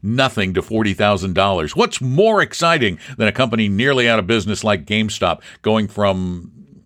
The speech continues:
a few dollars a share to a few hundred dollars a share? Very little. That's why it gets all the attention. But in that attention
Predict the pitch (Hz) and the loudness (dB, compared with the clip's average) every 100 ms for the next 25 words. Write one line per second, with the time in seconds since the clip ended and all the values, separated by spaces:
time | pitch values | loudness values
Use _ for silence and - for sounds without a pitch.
0 | _ 120 107 - 160 147 123 120 107 104 | _ -4 -2 0 2 4 4 2 0 -2
1 | - 104 104 98 - 113 98 - 131 117 | 2 4 4 2 0 0 0 -2 -2 -2
2 | - - 156 165 143 113 92 71 _ _ | -4 -2 -2 0 0 2 0 -2 _ _
3 | - 82 95 87 82 73 80 - 98 78 | -10 -2 0 2 -2 -4 -8 -4 -2 -4
4 | 67 _ _ _ _ _ - 73 104 135 | -6 _ _ _ _ _ -12 -2 0 2
5 | 120 151 143 58 - 82 - 104 110 90 | 4 2 0 -4 -6 -6 -2 0 0 0
6 | 107 123 123 110 101 - 156 - 110 90 | 0 2 2 2 0 0 -2 0 -2 2
7 | 123 - _ _ 220 247 277 269 190 156 | 0 0 _ _ -2 0 -2 0 0 0
8 | 120 - 214 220 208 110 71 | -2 -4 -2 -2 -2 -4 -6